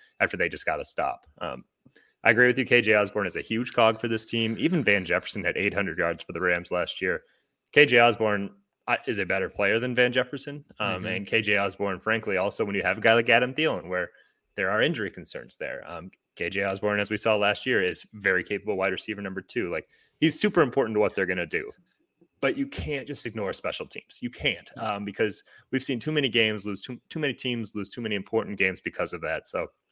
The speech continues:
Speaker 1: you, you have to put enough importance on it. And if all you're doing is saying, "K J Osborn, go back there and fair catch the ball," I don't think you're putting him at too much risk there as far as what you are risking for potentially losing games if you throw somebody who's so unproven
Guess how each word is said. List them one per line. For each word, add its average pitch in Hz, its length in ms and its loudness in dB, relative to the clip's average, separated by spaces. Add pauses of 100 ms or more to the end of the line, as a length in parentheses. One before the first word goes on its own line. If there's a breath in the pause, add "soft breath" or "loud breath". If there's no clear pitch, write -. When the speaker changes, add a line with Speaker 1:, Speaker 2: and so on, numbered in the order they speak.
(840)
Speaker 1:
you, 113 160 0 (200)
you 123 120 0
have 127 300 2
to 113 80 -4
put 107 220 0 (120)
enough 107 240 -2
importance 98 460 -6
on 90 140 -2
it. - 100 -6 (320 loud breath)
And 113 100 2
if 107 120 -2 (120)
all 131 200 6
you're 131 100 4
doing 107 300 2
is - 120 -2
saying, 95 300 0 (380)
"K 120 160 4
J 107 100 4
Osborn, 92 440 0
go 110 120 2
back 92 260 4
there 87 220 -2
and - 160 -6
fair 95 220 -4
catch - 260 -6
the 92 80 -14
ball," 85 320 -2 (560)
I 120 60 4
don't 123 180 2
think 113 160 -2
you're 110 80 0
putting 101 260 0
him 90 100 -4
at 80 120 -8
too 110 140 -4
much 90 200 -2
risk 85 300 -4
there 82 240 0
as 87 140 -2
far 104 180 2
as 90 140 -2
what 104 80 -2
you 98 160 -6
are 98 180 2
risking 90 380 -6
for 95 100 -10
potentially 92 460 -10
losing 92 360 -4
games 80 460 -4
if - 80 -10
you 104 80 -6
throw 95 220 -2
somebody 90 400 -2
who's 82 160 -6
so 104 180 0
unproven 90 640 -4